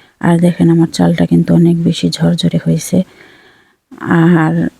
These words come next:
আজকে আমি খেপসাটা খাবো মাছ দিয়ে। তো মাছটা আমি ভাজা করি নাই, আমি ফ্রাই করি নাই। মাছটা আমার হাজব্যান্ড বলতেছে যে আজকে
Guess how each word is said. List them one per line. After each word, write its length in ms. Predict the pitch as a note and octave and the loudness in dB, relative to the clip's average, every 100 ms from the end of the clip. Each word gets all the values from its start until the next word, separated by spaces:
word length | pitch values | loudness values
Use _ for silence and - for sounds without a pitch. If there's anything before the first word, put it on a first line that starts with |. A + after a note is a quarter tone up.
| _ - | _ -4
আজকে 320 | F3 - G3 | -4 -2 0
আমি 240 | F#3 F3 E3+ E3+ | 2 4 2 0
খেপসাটা 460 | F3+ - E3+ E3 | -2 -2 -2 0
খাবো 320 | E3 F3 E3+ E3+ E3 E3 F3 - F3 | 0 0 2 2 2 0 -2 -2 2
মাছ 280 | E3 E3 E3 D#3+ | 4 4 2 -2
দিয়ে। 220 | - E3+ F3+ | -2 2 2
তো 120 | F#3 | 2
মাছটা 420 | E3+ E3+ E3+ - F3 | 2 2 0 -2 0
আমি 180 | E3+ E3 | 2 2
ভাজা 460 | E3 E3+ D#3+ E3+ E3 E3 - | 2 0 0 0 2 0 0
করি 200 | E3+ E3 | 0 2
নাই, 140 | E3 E3 | 2 4
আমি 140 | E3 | 2
ফ্রাই 280 | E3 E3+ E3 | 0 -2 -2
করি 240 | - E3+ | 0 0
নাই। 180 | E3 F3 - - - - - - - | 2 0 -4 -14 -20 -20 -20 -10 -2
মাছটা 280 | F#3+ F3+ F3+ | 0 0 0
আমার 140 | F3 | 0
হাজব্যান্ড 400 | F3 E3+ E3 E3+ | 0 -2 0 2
বলতেছে 440 | E3 E3+ F3+ - E3 | 2 0 -2 -4 -2
যে 220 | E3 E3+ E3 D#3+ D#3+ D#3+ _ _ _ - - - | -2 0 2 2 0 -2 _ _ _ -10 -6 -4
আজকে 320 | F3 - | -4 -2